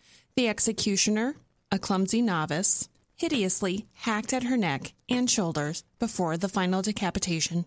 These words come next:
was accomplished. This version of Margaret Pole's demise is not the only one available. In the much kinder version that Freer shares with us,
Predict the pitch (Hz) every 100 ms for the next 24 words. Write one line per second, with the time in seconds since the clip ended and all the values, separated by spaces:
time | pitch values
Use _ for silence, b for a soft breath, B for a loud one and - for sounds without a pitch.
0 | - 175 170 165 139 - - - - -
1 | _ _ _ _ _ _ _ _ _ _
2 | b b b b b 320 - 262 254 262
3 | 262 220 208 202 208 196 196 185 185 202
4 | 190 185 190 196 208 202 214 311 - 453
5 | - 254 285 311 277 233 226 190 180 175
6 | 165 104 151 - _ _ B B B B
7 | B 320 311 277 - - - 330 320 285
8 | 220 196 165 170 190 220 160 - 180 170
9 | - 175 160 170 190 202 233 285 -